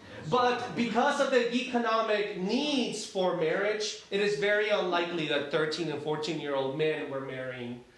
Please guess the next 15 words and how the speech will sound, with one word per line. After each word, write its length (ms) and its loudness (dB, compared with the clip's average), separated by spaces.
unless 760 0
they 160 -4
came 200 -4
from 140 -8
a 40 -2
lot 180 2
of 80 -2
wealth. 220 -10
In 140 -2
that 240 0
case, 300 -6
then 240 -8
they 60 -10
probably 480 -14
were. 160 -16